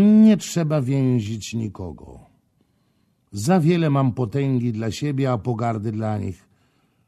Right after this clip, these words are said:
Padliny, którą człowiek spotkał na gościńcu, nie zamyka wokół tej skrzyni, tylko ją obchodzi”.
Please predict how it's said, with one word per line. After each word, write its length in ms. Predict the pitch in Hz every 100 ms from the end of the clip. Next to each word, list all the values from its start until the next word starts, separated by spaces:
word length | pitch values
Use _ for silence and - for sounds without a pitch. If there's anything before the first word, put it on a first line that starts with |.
| _ -
Padliny, 720 | 135 110 131 190 190 165 127
którą 360 | 127 127 120
człowiek 460 | - 135 151 147 107
spotkał 600 | - - 147 135 143 127
na 140 | 127
gościńcu, 760 | 117 117 - 139 139 - 127 113 _ _ _ _ _
nie 220 | 101 156 147
zamyka 500 | 151 143 135 139 131
wokół 300 | 123 117 127
tej 220 | 127 123
skrzyni, 720 | - - - 160 131 104 90 - _
tylko 340 | - 107 120 123
ją 220 | 123 120
obchodzi”. 720 | 123 - 143 135 90 90 71